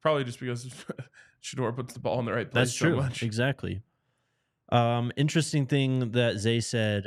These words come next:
Speaker 2: um, just about looking back at last weekend's game and how they got going late. He said it was because of the tempo.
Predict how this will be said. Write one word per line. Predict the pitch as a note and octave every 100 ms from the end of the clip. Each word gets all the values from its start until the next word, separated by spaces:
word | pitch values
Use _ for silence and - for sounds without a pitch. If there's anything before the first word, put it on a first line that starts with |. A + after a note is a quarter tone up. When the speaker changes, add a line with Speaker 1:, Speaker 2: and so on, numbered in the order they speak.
| -
Speaker 2:
um, | G2+ G2 F#2+ F#2+
just | G2 A2
about | A#2 G#2+ G2
looking | G#2 - G#2
back | G2 G2+ - -
at | - F#2+ F#2 - - -
last | - G2 -
weekend's | G#2 G2+ G2+ F#2+
game | - G#2+ A2 G2 F#2 F#2+ _ _ _ _ _ _
and | A2
how | G2+ G#2+ G#2+
they | G#2 G#2+
got | A2 G2
going | A2 A2 F#2+
late. | G2+ A2+ G2 - _ _ _ _ _ _ _ _
He |
said | - D3
it |
was | C#3
because | A#2+ D3 - F#3+
of | A3
the | C3
tempo. | - G#2 F2+ C2+ G1+